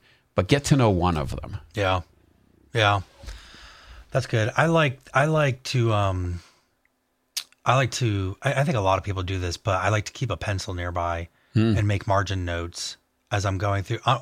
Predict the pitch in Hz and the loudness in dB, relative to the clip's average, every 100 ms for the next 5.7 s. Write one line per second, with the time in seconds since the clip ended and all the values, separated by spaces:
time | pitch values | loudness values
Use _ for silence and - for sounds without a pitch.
0 | - 131 131 107 113 - 101 92 95 92 | -2 0 2 2 0 0 -2 -2 -2 -4
1 | 90 87 85 - 95 87 - 87 101 101 | -4 -4 -6 -6 -6 -6 -8 0 2 4
2 | 113 87 - - 107 98 117 120 110 110 | 2 -2 -12 -4 0 0 0 0 2 2
3 | 104 - 113 101 98 92 87 87 85 - | 0 -2 0 0 0 0 -2 -4 -8 -10
4 | - - 143 147 139 170 123 92 110 113 | -12 -2 2 2 4 4 4 4 4 6
5 | 120 110 107 104 110 101 | 4 4 2 0 0 0